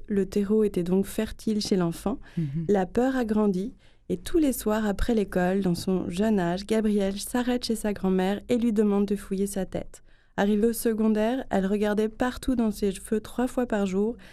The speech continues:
Speaker 1: Elle se chicanait avec tout le monde. Elle voyait des amis, mais voulait juste qu'ils partent. En guerre ouverte avec sa mère, un peu plus tard, toujours avec les poux en trame de fond, Gabrielle s'enfonce.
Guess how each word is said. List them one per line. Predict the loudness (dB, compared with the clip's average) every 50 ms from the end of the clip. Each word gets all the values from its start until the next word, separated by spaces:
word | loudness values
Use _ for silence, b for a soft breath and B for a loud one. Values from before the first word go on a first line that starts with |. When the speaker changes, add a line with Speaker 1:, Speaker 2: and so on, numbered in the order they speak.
| B B B B B
Speaker 1:
Elle | B -2 0
se | 0 -2
chicanait | -2 -2 -4 -2 -2 0 2 2 2 2
avec | 0 -2 -2 -4
tout | -2 0 2
le | 4
monde. | 4 4 4 4 2 2 0 -2 B B B B B B B
Elle | -4 -2 0
voyait | 2 2 2 2 2
des | 2 0 2 2
amis, | 4 4 4 4 4
mais | 4 4 4 2
voulait | 2 0 0 0 2 2 0
juste | 0 -2 -2 -2
qu'ils | -2 -2 -2 -2
partent. | 0 -4 -4 -4 -6 -12 -20 -20 -20 -20 _ _ -4 0
En | 2 2
guerre | 4 4 4 4 4
ouverte | 2 2 2 0 0 0
avec | 0 0 -2 -2
sa | -2 0 0
mère, | 2 2 2 2 0 0
un | 0
peu | 0 -2 -2
plus | -4 -6 -10
tard, | -4 -2 0 0 0 -2 -4 -6
toujours | -4 -2 0 2 2 2 2 2
avec | 2 0 0 -2 -2 -2
les | -4 -4
poux | -4 -2 -2 -2 -2 0 0
en | -2
trame | -2 0 0 2 2 4
de | 2 2
fond, | 0 0 0 0 0 b b b b b b b b b
Gabrielle | 0 2 2 4 4 2 2 2 2 0
s'enfonce. | 0 0 0 0 0 0 0 0 0 -2 -4 -6